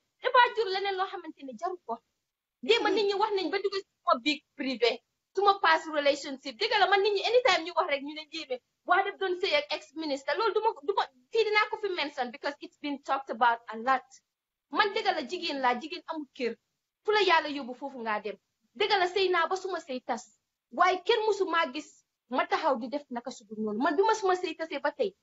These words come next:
taxaw ma sax benn yoon pour wax suma ex jëkkër nii, suma ex jëkkër na. Parce que bu dul dara, benn fan neexoon la. Tey bu naxaree, man doonuma jigéen boobu. Parce que ñaan naa Yàlla tey, ma dugg si beneen néegu sëy.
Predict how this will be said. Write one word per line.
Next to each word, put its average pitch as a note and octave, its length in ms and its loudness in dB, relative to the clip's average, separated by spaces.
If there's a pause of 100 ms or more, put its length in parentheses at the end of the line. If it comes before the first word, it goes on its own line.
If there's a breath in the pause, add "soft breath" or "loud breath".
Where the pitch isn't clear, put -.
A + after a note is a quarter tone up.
(160)
taxaw A4 260 6
ma E4 140 -2
sax E4+ 160 -4
benn G4+ 260 0
yoon C4+ 220 0
pour D4+ 140 -10
wax C#4 180 -6
suma C4+ 180 -2 (140)
ex - 180 -6
jëkkër B3+ 360 -2
nii, A#3+ 180 -2
suma B3+ 240 -14
ex - 180 -16
jëkkër A3+ 220 -6
na. G#3 100 -4 (280)
Parce F4+ 160 4
que F4+ 80 -8
bu C#4 140 -2
dul F#4+ 140 0
dara, C4+ 180 2
benn C4 340 0
fan A3 140 -4
neexoon G#3+ 380 -4
la. - 80 -18 (320)
Tey D#4 220 4
bu F4+ 100 2
naxaree, F4+ 380 2
man A3+ 180 -2
doonuma B3 400 -4
jigéen F#3+ 300 -8
boobu. F#4 240 -6
Parce E4 160 0
que F4+ 80 -8
ñaan G#4+ 260 2
naa F4+ 160 2
Yàlla B3+ 300 0
tey, A#3+ 240 -4 (280)
ma D4+ 120 2
dugg D4 200 6
si D4 120 -8
beneen C#4 280 2
néegu A#3 260 2
sëy. F3+ 280 -10